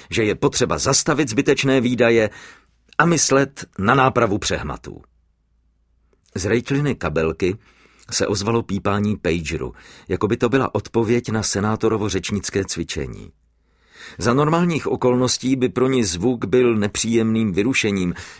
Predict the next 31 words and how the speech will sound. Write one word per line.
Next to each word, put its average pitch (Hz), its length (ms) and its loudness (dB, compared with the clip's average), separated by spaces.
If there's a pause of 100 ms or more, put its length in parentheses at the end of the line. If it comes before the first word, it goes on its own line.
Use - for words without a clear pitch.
(140)
ale 104 260 4
dnes 101 400 0
jí 107 240 -2
zněl 95 380 0
jako 101 260 2
rajská 87 360 0
hudba. 76 460 -8 (920)
Senátor 104 680 0
na 110 120 0
ni 92 340 0
vrhl 98 380 0
rozhořčený 95 640 -2
pohled. - 580 -8 (480)
Rachel 127 440 2
vyndala 101 420 0
přístroj 82 400 -6
z - 80 -8
kabelky 123 500 0
a 147 80 -2
vyťukala 120 540 -4
pětimístný 101 840 -2
vstupní 73 460 -8
kód, 113 340 -2 (240)
kterým 85 340 -2
potvrdila, 95 580 0 (260)
že 98 140 0
je 90 100 0
osobou 120 580 -2
oprávněnou 101 640 -2
přijmout 85 440 -2
zprávu. 55 480 -8